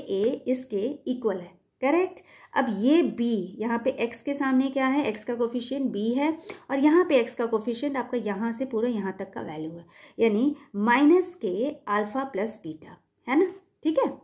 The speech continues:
तो ये सेकेंड इक्वेशन हमें मिल जा रहा है। और थर्ड में आप देखेंगे कि ये जो कांस्टेंट टर्म c है लेफ्ट हैंड साइड में, एल एच एस में आपको दिखाई दे रहा है, यहाँ पे ल-, लेफ्ट हैंड साइड में कांस्टेंट टर्म c है, ये कंपेयर करते हैं इस साइड, अ, आर एच एस से,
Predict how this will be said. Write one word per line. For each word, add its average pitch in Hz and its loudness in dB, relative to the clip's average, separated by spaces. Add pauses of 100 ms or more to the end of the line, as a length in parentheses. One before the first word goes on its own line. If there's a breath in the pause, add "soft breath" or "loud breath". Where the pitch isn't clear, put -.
(140)
तो 277 -4
ये 262 6 (120)
सेकेंड 214 -4
इक्वेशन 233 -4
हमें 233 -4
मिल 233 0
जा 220 -2
रहा 226 -6
है। 233 -12 (260 loud breath)
और 269 4
थर्ड 294 4
में 240 2
आप 240 2
देखेंगे 262 2
कि 269 -6
ये 277 -4
जो 285 -2
कांस्टेंट 226 0
टर्म 285 0
c - -6 (240)
है 202 0
लेफ्ट 180 -6
हैंड 190 -8
साइड - -8
में, - -12
एल 214 0
एच 247 0
एस 285 0
में 269 0
आपको 226 -2
दिखाई 220 0
दे 240 4
रहा 180 -4
है, 269 -2
यहाँ 262 0
पे 254 -2
ल-, 208 -2
लेफ्ट 226 0
हैंड 247 -2
साइड 175 -6
में 302 2 (440 loud breath)
कांस्टेंट 233 0
टर्म 190 0
c 294 4
है, 349 4 (220)
ये 233 2
कंपेयर 240 4
करते 214 -2
हैं 208 0
इस 214 -10
साइड, 190 -6
अ, 196 -4
आर 214 0
एच 247 2
एस 240 4
से, 269 -2